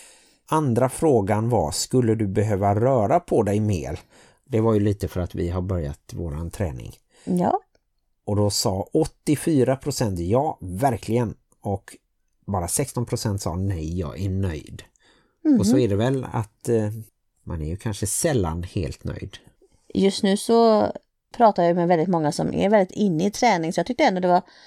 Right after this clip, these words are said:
Speaker 2: stora siffror som inte var nöjda, åttiofyra procent. Jag tycker att det är jättemånga människor som tränar och rör på sig.
Speaker 1: Mm.
Speaker 2: Ser
Speaker 1: Det
Speaker 2: folk som springer omkring där ute i mörkret varje dag.
Speaker 1: Ja, och det ser man på nästa fråga också. Har du anlitat en P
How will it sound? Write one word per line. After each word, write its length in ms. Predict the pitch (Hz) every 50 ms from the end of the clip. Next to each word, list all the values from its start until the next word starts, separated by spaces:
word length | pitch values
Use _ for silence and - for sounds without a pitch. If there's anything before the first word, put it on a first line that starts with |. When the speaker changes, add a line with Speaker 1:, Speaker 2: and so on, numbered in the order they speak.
| - - _ _
Speaker 2:
stora 500 | - - - - - 254 202 170 156 170
siffror 360 | - - 311 320 - - 196
som 200 | 185 - 190 190
inte 220 | 190 190 - - 160
var 120 | 156 160
nöjda, 440 | 160 160 160 156 151 - - - -
åttiofyra 520 | - 180 - - 175 170 - 180 160 143 -
procent. 540 | - 160 - - - - 175 - - - - _ _ _ _ _ _ _ _
Jag 260 | - 208 185 165 156
tycker 200 | - 262 254 302
att 60 | 311
det 80 | - 302
är 120 | 277 262
jättemånga 480 | 254 254 - - - 170 156 160 175 220
människor 360 | 277 349 320 262 214 - 196
som 160 | 185 - 185
tränar 460 | 180 - - 190 175 165 165 170 170 175
och 260 | - - 165 170 165 - _ _ _ _ _ _ _
rör 240 | - 190 170 170 170
på 220 | - - - -
sig. 300 | - - - - - 170 -
Speaker 1:
Mm. 280 | 131 110 95 104 143 - _ _ _ _
Speaker 2:
Ser 140 | - - -
Speaker 1:
Det 60 | 247
Speaker 2:
folk 120 | - 294 233
som 100 | 202 208
springer 580 | - - - - 240 233 208 196 196 202 202
omkring 680 | 196 202 196 - 170 165 170 170 165 - - 60 - -
där 100 | - 175
ute 320 | 180 175 - - - -
i 120 | 82 82 85
mörkret 440 | 80 78 76 76 - - 60 - -
varje 240 | 73 82 80 76 -
dag. 280 | - 85 92 131 339 - _ _ _ _
Speaker 1:
Ja, 300 | - 147 131 113 123 - - - - -
och 200 | - _ - 120
det 80 | 120 117
ser 160 | - 156 147
man 180 | 135 131 127
på 120 | - - 131
nästa 600 | 127 131 135 131 127 - - - - 110 98 95
fråga 380 | - - 143 127 107 98 110
också. 280 | 110 95 - - - 120
Har 280 | 123 127 - 143 127 117
du 120 | 123 123 -
anlitat 600 | - 147 139 127 110 107 101 - - 107 101 -
en 140 | 117 110 107
P 340 | - _ - 151 147 131